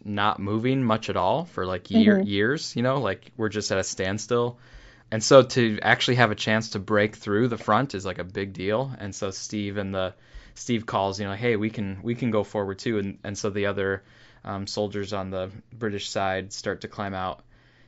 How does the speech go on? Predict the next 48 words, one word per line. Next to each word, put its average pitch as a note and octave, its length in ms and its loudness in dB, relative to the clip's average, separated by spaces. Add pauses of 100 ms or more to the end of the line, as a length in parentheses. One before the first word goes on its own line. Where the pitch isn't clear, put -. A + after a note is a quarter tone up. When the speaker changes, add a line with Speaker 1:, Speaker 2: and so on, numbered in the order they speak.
(240)
Speaker 1:
And, G2 220 -8
uh, F2+ 260 -4
well, A2 160 2
some F3 220 4
of C#3 140 4
them G#2 120 0
do. F2 200 -2
Like, F#2+ 180 -2
Steve F3 300 0
goes D3+ 160 6
out A#2+ 160 4
first, - 640 -2 (400)
and A#2 100 0
then A2 80 2
eventually A#2+ 460 4
the G2+ 140 2
other, F#2+ 260 0
like, F#2 180 -6
British F2 260 -8
soldiers E2+ 380 -10
are F#2 80 -12
gonna - 160 -14
come D2+ 180 -14
in F2+ 140 -14
too. - 260 -10 (300)
Speaker 2:
Well, C4 100 6
the C4+ 100 8
others G4+ 180 4
are A3+ 100 4
held A#3+ 240 2
back F#3+ 340 -2
'cause A#3+ 140 -8
they C#4+ 80 4
don't C4 180 -2
know F#3+ 140 -6
Diana. G3 460 -4
They're A#3 100 -2
just A#3 140 -8
like, F#3 160 -4
"This D4 100 -4
is A3+ 120 -4
Speaker 1:
They're - 240 8
Speaker 2:
crazy." B3 200 4
Speaker 1:
still F#3 200 12
not C3 200 6
quite A2+ 200 4
sure, A2+ 180 4
yeah. G#2 260 4